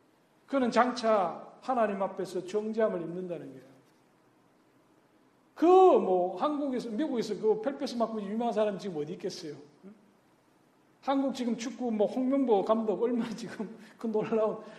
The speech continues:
여러분, 홍명보 감독도 그 많은 사람들이 인정하고 또 그 승리에 대한 그런 공로를 우리가 인정을 해야 되지만 그 사람도 예수 그리스도 밖에 있으면은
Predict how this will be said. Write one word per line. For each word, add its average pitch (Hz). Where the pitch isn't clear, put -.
여러분, 262
홍명보 320
감독도 233
그 294
많은 302
사람들이 262
인정하고 247
또 254
그 233
승리에 294
대한 208
그런 233
공로를 220
우리가 214
인정을 254
해야 233
되지만 160
그 294
사람도 254
예수 285
그리스도 262
밖에 302
있으면은 220